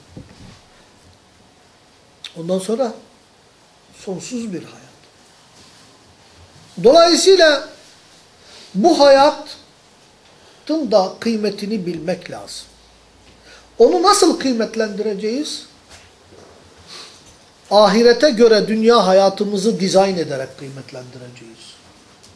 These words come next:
Daha doğrusu cennete gitmek isteyen,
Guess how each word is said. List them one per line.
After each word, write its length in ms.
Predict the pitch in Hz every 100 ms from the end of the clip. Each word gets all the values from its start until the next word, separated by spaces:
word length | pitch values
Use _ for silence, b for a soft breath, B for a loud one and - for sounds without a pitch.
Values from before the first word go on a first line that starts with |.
| _ _ _ _ _ b b b b b -
Daha 280 | 240 320
doğrusu 720 | 320 311 311 - 359 392 359 - - _ b b b -
cennete 600 | 165 262 277 294 302 339
gitmek 580 | 349 285 311 302 349 381
isteyen, 540 | 277 - - 220 170